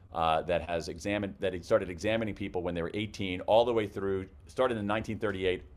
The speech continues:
all the way through their, um, throughout their lives, including their descendants. It's the longest running longitudinal study of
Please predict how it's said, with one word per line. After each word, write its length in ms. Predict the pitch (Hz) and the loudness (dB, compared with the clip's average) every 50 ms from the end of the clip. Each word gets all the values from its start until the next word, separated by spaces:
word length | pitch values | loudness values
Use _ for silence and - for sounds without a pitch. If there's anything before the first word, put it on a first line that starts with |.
| - - | -2 4
all 160 | 104 113 123 | 6 6 6
the 60 | 123 | 6
way 100 | 117 110 | 2 0
through 300 | 104 - 110 107 104 104 98 - - - - - | -2 -2 -6 -4 -4 -6 -6 -10 -18 -20 -12 -4
their, 400 | 104 95 92 87 85 82 82 - - - - - - - - - - | 0 2 2 4 2 0 -2 -4 -8 -20 -20 -20 -20 -20 -18 -10 -4
um, 340 | 87 85 80 78 78 80 78 - - - | 0 2 2 2 2 0 -4 -10 -12 -6
throughout 240 | - 101 104 98 - | 0 2 2 2 2
their 120 | 104 92 | 2 0
lives, 340 | 90 95 98 101 101 98 95 | 0 2 2 2 2 2 0
including 380 | 92 85 - 123 127 123 123 113 | -2 -6 -2 -2 0 0 0 0
their 100 | 107 98 | -2 -4
descendants. 520 | 92 85 - 107 98 90 82 76 71 - | -4 -4 -4 -2 -2 -2 -2 -6 -8 -8
It's 100 | 82 82 | -12 -12
the 40 | 87 | -6
longest 440 | 92 98 107 113 117 117 113 95 92 | -2 0 2 2 2 0 -2 -2 0
running 320 | 101 101 98 98 92 92 | 0 0 2 0 0 0
longitudinal 560 | 95 98 98 92 87 - 101 92 90 92 87 | 0 0 0 0 -2 -4 -4 -4 -4 -4 -6
study 440 | 82 - - 98 90 90 87 85 82 | -6 -2 2 2 4 4 4 2 2
of 240 | 80 78 76 69 | 2 2 2 -2